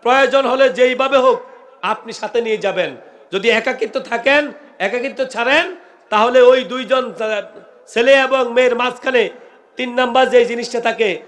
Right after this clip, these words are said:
সেটা শয়তান থাকে। শয়তান প্ররোচনা দিয়ে তাকে খারাপ কাজ দিকে নিয়ে যায়।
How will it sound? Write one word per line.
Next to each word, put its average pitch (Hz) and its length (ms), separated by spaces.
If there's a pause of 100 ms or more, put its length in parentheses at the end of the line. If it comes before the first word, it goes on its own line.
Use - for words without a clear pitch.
(160)
সেটা 190 280
শয়তান 196 420
থাকে। 156 360 (280)
শয়তান 202 480
প্ররোচনা 214 440
দিয়ে 233 420 (280)
তাকে 185 240
খারাপ 240 360
কাজ 226 160
দিকে 202 240
নিয়ে 262 240
যায়। 247 320